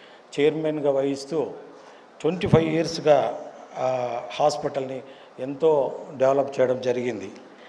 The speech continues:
అది కూడా ఇండియాలో బెస్ట్ అవార్డు సర్వీస్ కింద ఆ యొక్క హాస్పిటల్కి రావడం చాలా సంతోషంగా మేము భావిస్తూ ఉన్నాం.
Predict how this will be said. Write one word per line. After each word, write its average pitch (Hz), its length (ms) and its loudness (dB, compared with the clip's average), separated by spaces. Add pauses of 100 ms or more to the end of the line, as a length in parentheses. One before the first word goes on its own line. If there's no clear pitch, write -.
(180)
అది 151 200 2
కూడా 180 180 6
ఇండియాలో 156 760 6 (500)
బెస్ట్ 160 460 4
అవార్డు 165 380 8
సర్వీస్ 143 460 0
కింద 135 220 -6 (640)
ఆ 127 300 6
యొక్క 123 200 0
హాస్పిటల్కి 127 640 4
రావడం 127 400 4 (640)
చాలా 123 200 8
సంతోషంగా 139 580 0
మేము 120 220 -2
భావిస్తూ 123 500 2
ఉన్నాం. 104 240 -2